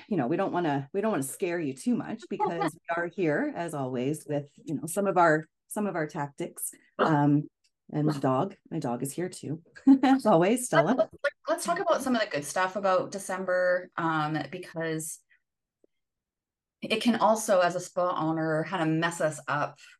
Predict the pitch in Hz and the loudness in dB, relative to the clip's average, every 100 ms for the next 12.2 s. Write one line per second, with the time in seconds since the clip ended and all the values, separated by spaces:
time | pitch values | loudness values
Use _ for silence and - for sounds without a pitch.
0 | _ _ _ - - 156 - 208 294 415 | _ _ _ -18 -14 -14 -12 -10 -8 -10
1 | 427 392 392 381 381 339 349 339 339 359 | -8 -6 -4 -6 -8 -8 -4 -2 -2 -4
2 | 381 359 247 226 196 175 165 190 226 240 | -6 -6 -6 -6 -6 -6 -4 -4 -2 -2
3 | 196 - 185 214 202 165 139 139 - - | -4 -8 -8 -8 -8 -8 -8 -10 -12 -10
4 | - - 175 175 - - 160 143 - 147 | -12 -6 -4 -4 -4 -8 -6 -6 -8 0
5 | 143 135 - - - 139 135 135 131 123 | 0 0 -2 -8 -8 -4 0 0 0 -4
6 | - - - - - _ _ _ - 151 | -6 -8 -10 -14 -20 _ _ _ -8 2
7 | 160 139 139 - _ - 160 143 143 143 | 6 6 4 -2 _ -10 -2 0 2 2
8 | 139 143 - _ _ _ - 196 - 302 | 2 -2 -8 _ _ _ -4 -2 2 2
9 | 330 - 147 - - - 139 320 349 - | 2 -2 -8 -10 -6 -4 0 2 2 0
10 | _ - 285 320 170 226 233 285 277 277 | _ 2 4 6 4 4 6 8 8 4
11 | 285 - _ - 247 254 247 208 220 220 | 2 -6 _ -14 -10 -8 -2 0 0 -4
12 | - - | -14 -14